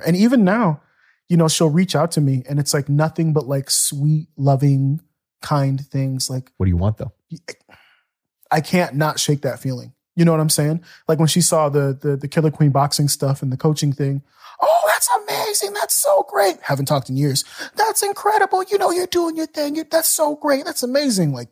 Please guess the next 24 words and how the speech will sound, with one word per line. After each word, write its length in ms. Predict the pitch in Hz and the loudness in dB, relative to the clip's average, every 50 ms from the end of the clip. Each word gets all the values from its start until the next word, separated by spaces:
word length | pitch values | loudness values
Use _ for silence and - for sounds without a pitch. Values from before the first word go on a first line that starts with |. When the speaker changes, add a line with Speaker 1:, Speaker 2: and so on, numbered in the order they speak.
| _ - | _ -6
Speaker 1:
you 360 | 131 156 180 208 220 220 226 | 0 2 4 4 4 4 2
see, 460 | 208 - - 147 135 131 131 139 - _ _ _ _ _ _ _ _ - | 2 0 0 0 0 0 -2 -4 -6 _ _ _ _ _ _ _ _ 2
you, 300 | 170 196 233 254 247 254 - | 6 6 6 6 4 0 0
I 40 | - | 0
mean, 120 | 165 147 147 | 2 4 4
you 80 | 185 | 4
think 200 | - 254 277 - | 2 2 0 0
I 40 | - | -2
have 100 | 110 113 | -2 -2
money. 240 | 127 123 131 131 117 - | -4 -4 -4 -6 -8 -4
<laughs> 60 | - - - - - 339 330 - - | -2 -2 0 2 2 2 4 4 4
Speaker 2:
Yeah. 300 | 143 156 139 - 131 113 - - - - 247 311 302 | 4 6 6 4 4 4 4 2 2 4 4 4 4
Speaker 1:
You 80 | 254 220 - | 4 4 4
think 220 | - 330 320 - 190 | 2 2 2 2 0
I 80 | - | 0
have 200 | - 175 180 185 | 0 -2 -2 0
money. 280 | 185 165 160 165 180 190 - | 0 0 0 0 0 0 2
Speaker 2:
Yeah. 360 | 151 135 131 120 113 117 117 - | 2 4 4 4 2 2 0 0
Speaker 1:
Um, 420 | - 226 208 190 - 175 185 - - | 2 2 4 2 2 0 -4 -4 0
and 160 | 185 185 185 | 4 6 6
you 120 | 190 214 | 6 6
see 200 | 208 - 226 202 | 4 4 2 2
an 60 | 180 170 | 2 2
opportunity, 720 | 170 - 190 185 - 302 311 339 254 147 123 120 120 127 | 2 0 -2 0 2 2 2 2 2 2 0 0 -4 -4